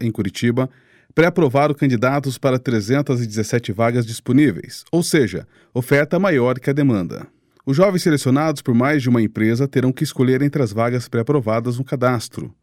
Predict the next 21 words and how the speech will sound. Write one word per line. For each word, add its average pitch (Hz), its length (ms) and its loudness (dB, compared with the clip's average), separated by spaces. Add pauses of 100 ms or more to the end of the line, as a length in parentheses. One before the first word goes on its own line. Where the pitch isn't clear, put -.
(140)
A 95 40 -2
escolha 180 320 2
pode 147 280 0
seguir 123 260 0
critérios 110 420 0
pessoais, 131 540 -2
como 113 180 0
endereço 104 340 0
de 92 60 -8
trabalho 123 600 0 (280)
e 143 40 0
até 147 180 0
mesmo 156 240 2
maior 147 320 2
afinidade 123 560 0
com 135 80 -2
as 120 80 -2
atribuições 123 540 -4
do 127 100 -4
cargo 101 300 -2
ofertado. 117 600 -4